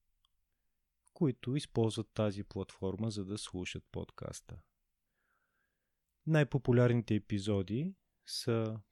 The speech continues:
първи, интуиция и когнитивни грешки, осми, булшит работа, тринайсти,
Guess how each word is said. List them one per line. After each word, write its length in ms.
първи, 580
интуиция 600
и 40
когнитивни 640
грешки, 680
осми, 640
булшит 500
работа, 640
тринайсти, 920